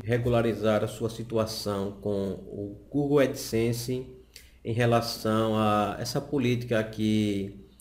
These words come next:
que o Google tá adotando, aonde todo criador de conteúdo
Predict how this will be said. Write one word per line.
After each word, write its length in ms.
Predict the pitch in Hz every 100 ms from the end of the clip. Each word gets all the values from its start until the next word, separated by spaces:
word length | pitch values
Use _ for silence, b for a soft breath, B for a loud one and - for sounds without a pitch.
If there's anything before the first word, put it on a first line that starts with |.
| B B -
que 100 | 110
o 60 |
Google 460 | 110 123 127 110 107
tá 260 | - 107
adotando, 840 | 110 110 104 - 120 120 117 135 -
aonde 720 | 107 101 104 107 104 104 - - B B B -
todo 340 | 151 156 151
criador 400 | 151 143 120 123
de 80 | 127
conteúdo 920 | 117 120 117 107 107 120 123 110 101